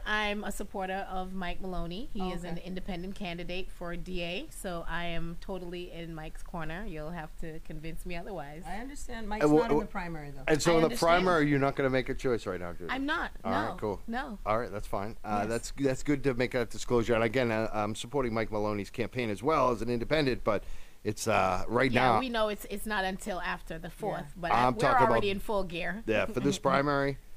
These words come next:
Speaker 3: uh, I'm going with, uh, the guest right here, uh, 'cause this is our <laughs> shot right here. The other guy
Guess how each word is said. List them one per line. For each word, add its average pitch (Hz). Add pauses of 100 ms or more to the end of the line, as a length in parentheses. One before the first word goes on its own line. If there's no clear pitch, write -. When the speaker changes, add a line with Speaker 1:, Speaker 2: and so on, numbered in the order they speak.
(200)
Speaker 3:
uh, 95
I'm 107
going 101
with, 95
uh, 85
the 104
guest 95
right 90
here, 85 (100)
uh, 82
'cause 87 (400)
this 107
is 113
our 95
<laughs> -
shot 123
right 95
here. 92
The 104
other 120
guy 101